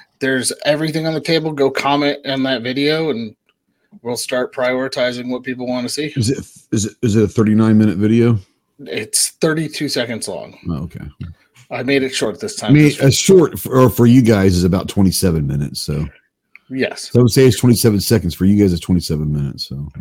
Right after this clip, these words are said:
Speaker 1: So go check that out. We've got some cool stuff up going on at, uh, Fully Loaded Reviews. Just got in the Ross Martin, uh,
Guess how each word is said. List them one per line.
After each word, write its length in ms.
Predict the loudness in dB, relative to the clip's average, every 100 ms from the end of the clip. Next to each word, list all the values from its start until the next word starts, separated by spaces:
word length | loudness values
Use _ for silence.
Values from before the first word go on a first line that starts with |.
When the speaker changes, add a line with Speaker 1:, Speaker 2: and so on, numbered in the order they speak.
| -14 -14 -14 _
Speaker 1:
So 400 | -10 -4 -2 -2 -2
go 120 | -2
check 240 | 0 0 2
that 160 | 2
out. 200 | 4 2
We've 140 | 0 -2
got 420 | -2 -2 -6 -10
some 180 | -8 -8
cool 220 | -6 -8
stuff 600 | -6 -2 -2 -4 -12 _ -20 _ _ _ _ _ -6
up 240 | -6 -6
going 280 | -6 -4 -4
on 220 | -6 -6
at, 260 | -6 -8 -6
uh, 240 | -4 -6
Fully 300 | -6 -4 -4
Loaded 240 | -2 -2 -4
Reviews. 420 | -6 -4 -4 -4
Just 220 | -6 -4
got 260 | -2 -2 -2
in 340 | -6 -4 -4
the 180 | -4 -4
Ross 400 | -4 -4 -4 -4
Martin, 600 | -4 -4 -4 -4 -6 -8 -14 _ _ _ _
uh, 340 | -6 -4 -4